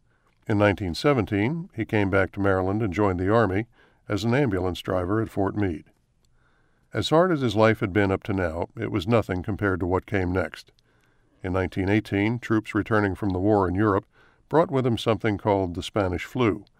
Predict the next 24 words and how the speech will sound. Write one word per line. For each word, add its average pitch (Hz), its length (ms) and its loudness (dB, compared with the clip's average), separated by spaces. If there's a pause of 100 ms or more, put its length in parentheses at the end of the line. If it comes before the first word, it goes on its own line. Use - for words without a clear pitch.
(360)
a - 80 -10
killer 101 380 0
that 95 160 0
attacked 98 380 0
its - 120 -6
victims' 95 400 -4
lungs. 95 480 0 (720)
The - 80 -10
medics 95 420 0
at 101 80 -12
Fort 101 280 -2
Meade, 95 340 0
as 92 180 0
elsewhere, 95 520 -2 (100)
were 113 240 2
overwhelmed 110 580 2
with 113 120 -4
sick - 280 -2
and 104 120 0
dying 90 360 0
men. 98 320 0 (760)
Sam 101 300 0
became 104 340 0
infected, 104 500 -2